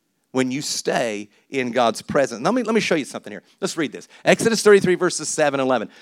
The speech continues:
Now, this is what was happening because Moses continually walked in the presence of God. And if Moses could continually walk in the presence of God, you can continually walk in the presence of God. I can continually walk in the presence of God. Moses took his tent and pitched it outside the camp, far from the camp.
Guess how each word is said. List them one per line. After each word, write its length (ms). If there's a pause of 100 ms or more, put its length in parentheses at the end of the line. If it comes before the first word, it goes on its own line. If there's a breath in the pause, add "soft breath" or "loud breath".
(140 loud breath)
Now, 100
this 360
is 120
what 160
was 120
happening 560 (180 loud breath)
because 300
Moses 420
continually 540
walked 400
in 100
the 80
presence 460
of 100
God. 240 (220 loud breath)
And 100
if 140
Moses 440
could 160
continually 440
walk 180
in 40
the 60
presence 240
of 60
God, 160 (180 soft breath)
you 280
can 120
continually 460
walk 220
in 20
the 60
presence 240
of 60
God. 120 (240 soft breath)
I 160
can 140
continually 460
walk 220
in 60
the 60
presence 300
of 40
God. 140 (200 soft breath)
Moses 480
took 260
his 220
tent 460 (580 soft breath)
and 220
pitched 300
it 140
outside 520
the 60
camp, 560
far 260
from 280
the 60
camp. 360